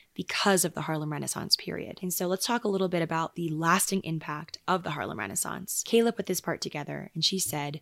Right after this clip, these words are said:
"While the creative flourishes of the Harlem Renaissance can appear at surface level like a fun time of expression and freedom within the Black communities of Harlem and beyond, it's important to remember that the art and culture that came out of this period was birthed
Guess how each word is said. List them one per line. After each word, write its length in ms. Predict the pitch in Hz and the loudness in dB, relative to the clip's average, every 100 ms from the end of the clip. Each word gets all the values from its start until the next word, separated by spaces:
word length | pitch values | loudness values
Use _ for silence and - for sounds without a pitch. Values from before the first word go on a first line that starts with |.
| - | -2
"While 100 | 196 | 0
the 100 | 190 | 0
creative 440 | - 226 240 247 | 2 6 6 4
flourishes 720 | - 190 180 180 175 170 160 - | 2 4 6 6 4 0 -4 -4
of 360 | 170 165 160 160 | -4 -2 -6 -6
the 80 | |
Harlem 380 | 175 - 226 214 | -2 4 6 6
Renaissance 460 | 180 170 - 160 - | 4 4 0 0 -2
can 140 | 180 | -2
appear 300 | 170 - 208 | -4 2 2
at 80 | - | 4
surface 440 | - 254 262 208 | 4 4 4 2
level 280 | 175 160 160 | 2 0 0
like 140 | 156 165 | -2 -4
a 40 | |
fun 380 | - 185 185 185 | 0 4 4 4
time 320 | - 165 160 | 2 0 0
of 100 | 156 | -2
expression 720 | - - 190 185 165 160 156 - - - - | 0 4 4 6 2 0 -4 -8 -16 -14 -4
and 180 | 170 180 | 0 2
freedom 380 | - 240 190 165 | 6 8 8 4
within 160 | 160 | 0
the 80 | 170 | 0
Black 240 | 165 160 - | 0 -2 0
communities 460 | 185 220 185 156 | 2 4 2 0
of 60 | 151 | -2
Harlem 560 | - 220 175 156 156 - _ _ | 2 4 4 0 -4 -8 _ _
and 200 | - 240 | 4 6
beyond, 500 | 190 160 151 151 156 - | 6 2 2 -2 -4 -4
it's 140 | 170 202 | 0 2
important 400 | 190 269 302 - | 4 4 6 4
to 80 | 220 | 4
remember 560 | 185 175 160 156 151 _ _ _ - | 4 2 0 -2 -4 _ _ _ -6
that 60 | 170 | 0
the 140 | 214 - | 2 8
art 240 | 208 - | 8 8
and 140 | 160 | 2
culture 360 | - 170 - 160 | 0 0 0 0
that 160 | 156 - | -4 -2
came 280 | 208 220 | 2 2
out 140 | - 180 | 2 0
of 40 | |
this 140 | 170 - | 0 -4
period 400 | - 160 160 156 | -4 -2 -2 -4
was 120 | 156 | -6
birthed 460 | - 175 175 - | -2 -2 -4 -8